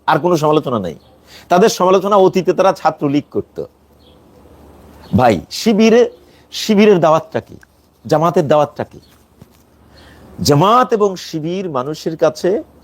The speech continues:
ইসলামের দাওয়াত পৌঁছে দেয়, কোরআন হাতে তুলে দেয়, হাদিস হাতে তুলে দেয়, প্র্যাকটিসিং মুসলিম বানানোর,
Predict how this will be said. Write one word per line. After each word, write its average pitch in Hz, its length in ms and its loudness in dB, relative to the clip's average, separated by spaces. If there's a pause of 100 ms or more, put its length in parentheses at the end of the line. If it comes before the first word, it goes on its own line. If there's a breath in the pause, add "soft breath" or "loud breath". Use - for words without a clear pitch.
(140)
ইসলামের 165 520 2
দাওয়াত 117 280 2
পৌঁছে 101 260 -6
দেয়, 80 140 -4
কোরআন 165 460 0
হাতে 143 240 0
তুলে 107 220 0
দেয়, 82 160 -6
হাদিস 135 400 0
হাতে 143 160 0
তুলে 110 240 0
দেয়, 73 180 -6 (760)
প্র্যাকটিসিং 175 520 0
মুসলিম 156 460 -2
বানানোর, 143 560 0